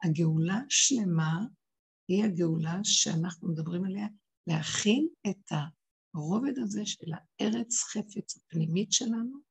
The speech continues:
ונר אחד, נר למאה, יתחיל להדליק את העולם,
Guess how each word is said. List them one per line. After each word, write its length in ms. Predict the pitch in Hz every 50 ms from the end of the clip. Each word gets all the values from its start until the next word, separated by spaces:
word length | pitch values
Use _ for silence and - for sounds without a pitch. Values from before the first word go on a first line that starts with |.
| _ _ _ _ _ _ _ _ _ _ _ -
ונר 400 | 160 165 160 165 190 208 - 196
אחד, 320 | 170 - - - 214 196 170
נר 260 | 170 165 175 180 185
למאה, 560 | 180 175 160 156 156 156 156 - - - 196 220 202 170
יתחיל 340 | 165 - - - 196 170 165
להדליק 400 | 160 160 151 165 180 190 190 _
את 120 | _ -
העולם, 480 | 165 156 156 156 156 175 190 220 262